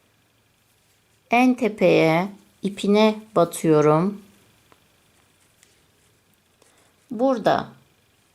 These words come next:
hemen yanda bir tane zürafa var bakın burada. O zürafaya aşağıya doğru iniyorum. İnerken ipimi serbest bırakıyorum burada.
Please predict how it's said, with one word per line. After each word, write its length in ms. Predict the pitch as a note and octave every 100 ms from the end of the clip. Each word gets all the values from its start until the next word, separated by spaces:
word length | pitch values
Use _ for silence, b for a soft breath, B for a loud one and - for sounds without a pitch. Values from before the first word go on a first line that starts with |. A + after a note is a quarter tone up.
| _ _
hemen 560 | D4+ D4 B3 B3 C4 - _ _ _ _ _ _ _ _ _ _ _ _ _ _ G3+
yanda 480 | G3 A#3 B3 A#3+
bir 100 | A#3+
tane 360 | A#3 A#3 A3 A3
zürafa 580 | A3 G#3+ G#3+ A3 G#3+ G3+
var 240 | F3 E3
bakın 320 | E3 - D#3+
burada. 520 | D3 D3 C3+ F3+ A3+ - b b b -
O 140 | A#3+
zürafaya 920 | B3+ B3+ A3 G3 G3 F#3+ F3+ G3 G#3+ -
aşağıya 720 | G3 G3 G3+ G3 G3+ G#3+ G#3+
doğru 380 | F3+ E3+ E3 G3
iniyorum. 760 | G#3 F3 F3+ E3+ D3 D3+ E3 -
İnerken 680 | G#3+ A#3 A3+ A3+ G3+ F#3 -
ipimi 440 | G3+ G3+ G#3+ E3+ D#3
serbest 640 | - F3+ F#3+ G#3 G#3 -
bırakıyorum 640 | G#3+ G#3+ A3 G#3+ G#3+ G#3+
burada. 460 | A3 G#3+ G#3+ A3